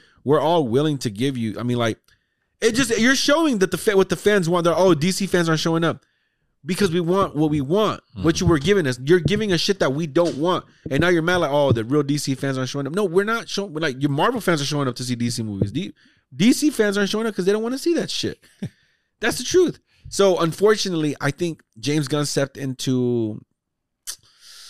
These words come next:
Speaker 1: a shark pit, bro. Just a fu-, I mean,
Speaker 2: A
Speaker 1: I'm
Speaker 2: bad situation.
Speaker 1: A, a very, very bad situation. Like, it's just, it's not gonna help him. Um, unfortunately, wh-, if the movie,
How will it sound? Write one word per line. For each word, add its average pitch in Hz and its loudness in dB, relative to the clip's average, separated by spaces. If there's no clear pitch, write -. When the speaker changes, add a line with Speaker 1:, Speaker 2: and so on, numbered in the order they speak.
Speaker 1:
a - -6
shark 147 -2
pit, 120 0
bro. 151 -4
Just 151 -4
a 110 -2
fu-, 151 -4
I 110 -6
mean, 107 -4
Speaker 2:
A 73 -6
Speaker 1:
I'm 113 -4
Speaker 2:
bad 82 -8
situation. 90 -14
Speaker 1:
A, 120 -4
a 117 0
very, 127 2
very 135 2
bad 120 0
situation. 117 -4
Like, 107 -6
it's - -4
just, 143 -6
it's 131 -4
not 156 2
gonna 127 0
help 98 -2
him. 92 -6
Um, 117 -2
unfortunately, 135 0
wh-, 120 -2
if 131 -4
the 123 -4
movie, 160 2